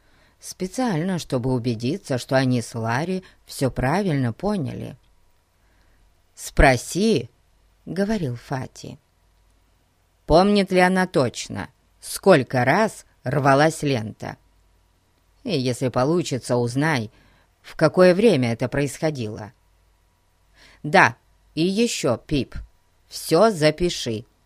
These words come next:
На случай, если забудешь какую-нибудь мелкую подробность, а она может оказаться существенной.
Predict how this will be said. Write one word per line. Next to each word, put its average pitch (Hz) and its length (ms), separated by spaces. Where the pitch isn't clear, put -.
На 220 220
случай, 151 440
если 143 340
забудешь 135 580
какую-нибудь 131 600
мелкую 147 420
подробность, 120 720
а 131 200
она 127 200
может 147 300
оказаться 139 520
существенной. 120 920